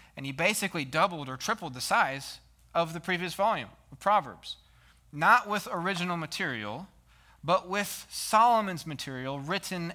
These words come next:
elsewhere, written in books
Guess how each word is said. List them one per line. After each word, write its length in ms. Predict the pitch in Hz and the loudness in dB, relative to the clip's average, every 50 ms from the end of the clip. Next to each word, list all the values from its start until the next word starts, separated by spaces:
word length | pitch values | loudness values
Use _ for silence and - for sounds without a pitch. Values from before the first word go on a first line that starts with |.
| - - | -4 -2
elsewhere, 720 | 165 165 170 - - - - - 123 107 101 92 85 - _ _ _ _ _ _ _ _ _ _ | -2 0 0 -4 -6 -8 -10 -10 -12 -10 -10 -12 -14 -18 _ _ _ _ _ _ _ _ _ _
written 320 | - 160 185 - 190 190 180 | -4 -4 -4 -2 -4 -4 -4
in 160 | 165 156 147 | -4 -4 -6
books 640 | 139 147 190 196 156 147 147 - - - - - | -2 0 2 2 2 2 0 -4 -8 -8 -8 -12